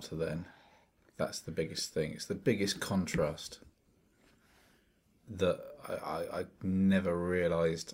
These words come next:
I, I, I knew it had changed. And I remember in the early days of the, uh, of the Matt Smith era, the Moffat era,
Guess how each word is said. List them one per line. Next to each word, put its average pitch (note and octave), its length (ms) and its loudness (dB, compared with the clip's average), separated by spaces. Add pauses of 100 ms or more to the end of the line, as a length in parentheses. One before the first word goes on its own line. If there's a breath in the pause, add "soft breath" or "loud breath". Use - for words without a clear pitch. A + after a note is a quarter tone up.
I, G#2+ 140 6
I, C3 380 8
I A2+ 40 10
knew F3+ 200 12
it C#3 100 8
had G2+ 80 -2
changed. G2+ 580 6 (1040 soft breath)
And A2+ 100 2
I A2 40 8
remember A2+ 300 12
in A2 100 12
the A2+ 140 12
early A2+ 180 12
days G#2 400 12
of F2+ 220 0
the, F2+ 220 8
uh, E2+ 160 8 (320)
of F#2 160 -4
the F2+ 180 2
Matt F2+ 200 -2
Smith - 280 -2
era, F2+ 240 4
the G2 100 -6
Moffat F#2 340 0
era, F2+ 320 0